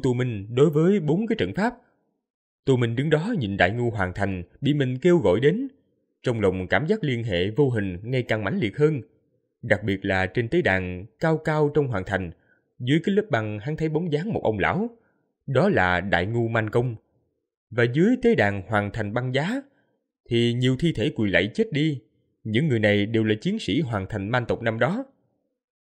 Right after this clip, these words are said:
Khí lạnh nhiếp người theo Đại Ngu Hoàng Thành xuất hiện,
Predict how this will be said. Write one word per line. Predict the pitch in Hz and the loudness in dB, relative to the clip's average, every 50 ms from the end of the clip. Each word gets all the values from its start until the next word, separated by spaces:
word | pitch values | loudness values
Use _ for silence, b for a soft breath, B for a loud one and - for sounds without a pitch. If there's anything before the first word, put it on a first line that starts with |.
| _ _ _ _ _ - | _ _ _ _ _ 0
Khí | 175 | 0
lạnh | 190 107 87 92 98 110 143 | 2 2 0 0 -2 -2 -2
nhiếp | 196 220 214 | -2 -2 -2
người | 110 98 98 95 95 90 92 - | 0 0 2 2 2 0 -2 -2
theo | 175 175 139 | 0 2 2
Đại | 104 98 113 | 2 2 2
Ngu | 127 131 127 | 2 0 -2
Hoàng | 113 110 98 95 90 | -2 -2 -4 -4 -4
Thành | 98 95 95 | -6 -6 -6
xuất | 92 - - 226 - | -6 -6 -6 -6 -4
hiện, | 113 90 85 87 98 110 110 | -2 -2 -2 -2 -4 -8 -10